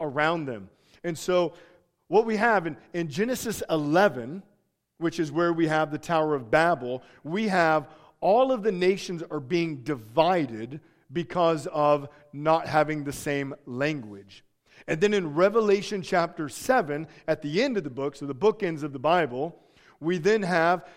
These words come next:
all the nations, all the tribes, all the tongues, all the different languages are gathered around the throne with the purpose of worshiping God.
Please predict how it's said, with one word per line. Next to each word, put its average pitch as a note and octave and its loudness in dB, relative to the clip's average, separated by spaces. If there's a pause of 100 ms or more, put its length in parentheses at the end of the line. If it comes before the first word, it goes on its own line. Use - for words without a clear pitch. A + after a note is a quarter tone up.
(180)
all A3 6
the G#3+ 2
nations, F3+ -2 (180)
all G3+ 4
the A3+ 0
tribes, E3 0
all F#3+ 0
the A3 -2
tongues, E3+ -2
all E3+ 0
the F#3+ -4
different F3+ -6
languages D#3+ -4 (240)
are F3 2
gathered E3+ 0
around E3+ 0
the F3+ -6
throne D3 -4 (200)
with F#3 0
the - -2
purpose E3 -4
of D#3 -6
worshiping D3+ -2
God. G#2+ -10